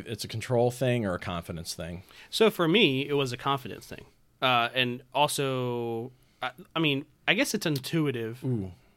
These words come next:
Speaker 2: right?
Speaker 1: I have a point to make when you're done. I just
Speaker 2: Sh-,
Speaker 1: thought of
Speaker 2: go
Speaker 1: it.
Speaker 2: ahead.
Speaker 1: No, no, no. Finish your point.
Speaker 2: Well,
Speaker 1: Finish your
Speaker 2: I'll, I'll
Speaker 1: point.
Speaker 2: remember my point. Go ahead.
Speaker 1: Oh, okay. Um,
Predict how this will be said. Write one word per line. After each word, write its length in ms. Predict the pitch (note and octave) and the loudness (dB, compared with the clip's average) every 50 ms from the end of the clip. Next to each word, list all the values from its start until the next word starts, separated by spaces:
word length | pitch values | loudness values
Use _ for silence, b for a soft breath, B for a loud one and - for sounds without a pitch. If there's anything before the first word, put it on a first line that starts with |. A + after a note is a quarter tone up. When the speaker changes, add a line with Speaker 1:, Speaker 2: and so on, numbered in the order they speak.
| _ - | _ -6
Speaker 2:
right? 320 | C#3 B2+ B2 B2 B2 B2 | -2 -2 0 0 -2 -2
Speaker 1:
I 40 | - A#2+ | -2 -4
have 100 | A2+ G#2+ | -2 -4
a 40 | G2+ | -4
point 240 | - B2+ A#2 G2+ - | -4 -2 -2 -2 -2
to 80 | - | -4
make 160 | G2 F#2+ G2 | -4 -4 -4
when 100 | - G#2 F#2+ | -4 -4 -6
you're 80 | F#2+ | -4
done. 280 | F2+ F#2+ E2+ E2+ F2 F#2 A2 | -4 -6 -6 -6 -8 -8 -8
I 40 | - | -6
just 200 | G#2+ G2+ - - | -4 -4 -4 -2
Speaker 2:
Sh-, 20 | |
Speaker 1:
thought 200 | - A2 G2+ F2+ | -2 -2 -4 -2
of 60 | D#2+ | 0
Speaker 2:
go 80 | A#2 D#3 | 2 2
Speaker 1:
it. 40 | D3 | 2
Speaker 2:
ahead. 160 | C#3 A2+ C3 | 2 2 2
Speaker 1:
No, 120 | D3 D3 | 4 4
no, 140 | D3+ D#3 D#3 | 6 6 6
no. 220 | D#3 D#3 B2 G2+ - - | 4 4 2 0 -2 -8
Finish 300 | - - E3 D3+ C3+ - | -6 -2 0 0 0 0
your 60 | D3 C3 | -2 -2
point. 220 | - C3+ A2 - | -2 0 0 2
Speaker 2:
Well, 80 | E3 D3 | 2 2
Speaker 1:
Finish 140 | B2+ B2 | 6 8
your 80 | D3+ E3+ | 8 8
Speaker 2:
I'll, 40 | E3 | 8
I'll 60 | - C#3 | 8 6
Speaker 1:
point. 80 | D#3 C#3+ | 4 4
Speaker 2:
remember 260 | C#3 B2+ A#2+ A#2+ A2 G2+ | 4 0 -2 -2 -4 -6
my 100 | G2 G2+ | -6 -8
point. 220 | - - E2 - | -8 -10 -12 -10
Go 80 | - G2+ | -10 -10
ahead. 120 | F#2 F2+ - | -6 2 6
Speaker 1:
Oh, 160 | C#3+ C#3 B2 | 8 8 8
okay. 280 | B2 B2+ B2+ A#2 F2+ - - B B B B B B B B | 8 4 2 0 -4 -6 -10 B B B B B B B B
Um, 480 | - C3 B2+ A#2+ A#2 A2+ A2+ A2 G#2+ G#2+ | 4 6 6 8 8 6 4 2 -2 -4